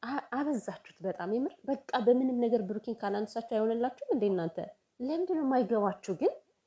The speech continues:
ብሩኬና ሀይሚ ይተዋወቃሉ ውስጣቸው። ሀይሚ ይሄን ያክል ጊዜ ከብሩኬ ጋር የሆነችው ለምንድን ነው ታዲያ? የሆነ ስሜት ባይኖር ነው? የሆነ ነገር ከሱ ላይ ባታይ ነው? የትኛዋ ሴት ናት እንደዚህ ሲስማት እንደፈለገ ሲያደርጋት ዝም የምትለው?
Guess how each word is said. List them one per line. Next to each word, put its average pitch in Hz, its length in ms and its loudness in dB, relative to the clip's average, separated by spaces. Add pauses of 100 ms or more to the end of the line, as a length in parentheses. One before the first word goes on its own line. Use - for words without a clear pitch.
(120)
ብሩኬና 277 500 0 (100)
ሀይሚ 254 320 2 (100)
ይተዋወቃሉ 240 1040 2
ውስጣቸው። 220 600 -4 (320)
ሀይሚ 277 320 0 (100)
ይሄን 269 240 -2
ያክል 254 260 -2
ጊዜ 208 220 -2
ከብሩኬ 196 400 -4
ጋር 190 140 2
የሆነችው 190 380 0
ለምንድን 226 320 0
ነው 175 100 -2
ታዲያ? 170 320 -2 (340)
የሆነ 247 260 8
ስሜት 254 360 -2
ባይኖር 240 360 2
ነው? 254 160 2
የሆነ 233 320 4
ነገር 247 260 2
ከሱ - 280 -8
ላይ 226 120 2
ባታይ 214 380 2
ነው? 320 140 0 (360)
የትኛዋ 302 480 2
ሴት 247 220 -4
ናት 208 200 -2
እንደዚህ 214 400 0 (160)
ሲስማት 196 540 0 (520)
እንደፈለገ 214 520 0
ሲያደርጋት 220 460 2
ዝም 294 240 6
የምትለው? 214 540 2